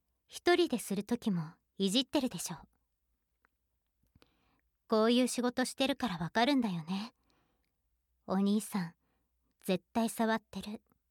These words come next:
いつもはどうしてるの？優しく？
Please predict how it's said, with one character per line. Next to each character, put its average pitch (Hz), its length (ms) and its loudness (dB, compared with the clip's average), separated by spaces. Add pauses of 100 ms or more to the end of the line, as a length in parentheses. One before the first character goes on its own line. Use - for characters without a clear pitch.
(2250)
い 302 140 2
つ - 140 0
も 262 140 4
は 175 100 -2
ど 240 180 2
う 294 40 2
し - 120 -8
て 240 100 -2
る 180 100 -2
の？ 165 220 -10 (1400)
優 175 120 0
し - 320 -8
く？ - 140 -14